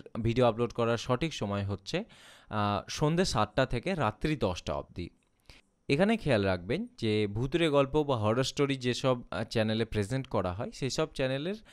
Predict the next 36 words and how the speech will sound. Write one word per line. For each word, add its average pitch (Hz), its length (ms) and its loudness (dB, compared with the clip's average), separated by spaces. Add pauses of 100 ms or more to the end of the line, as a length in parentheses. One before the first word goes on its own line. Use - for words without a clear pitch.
(280)
আহ, 101 320 0
ভিডিও 131 240 0
আপলোডের 160 560 0
টাইমটা 139 340 0 (180)
একটু 233 300 -2
রাত্রের 127 540 2
দিকে 101 180 -4
করবেন, 90 400 -6
মানে 165 240 -6
স-, - 200 -8
নটা 123 420 2
থেকে 131 200 -2
দশটার 101 440 0
অবধি 98 400 -6 (320)
হলে 127 200 2
ভালো 110 280 0
হয়। 85 140 -12 (440)
ওকে? 208 200 -6 (1160)
টেন্থ 220 260 6
চ্যানেল 107 360 4
হলো 101 320 -2 (160)
এক্সারসাইজ 165 580 4
বা 156 120 4
ডায়েট 107 360 4
চ্যানেল। 78 300 -6 (600)
এইসব 185 300 2
চ্যানেলের 165 400 2
ভিডিও 135 260 2
আপলোড 117 300 2
করার 113 220 2
সঠিক 156 360 -2
সময় 104 300 0
হচ্ছে 120 220 -4
দুপুর 127 340 -2
একটা 98 340 -4
থেকে 135 320 -4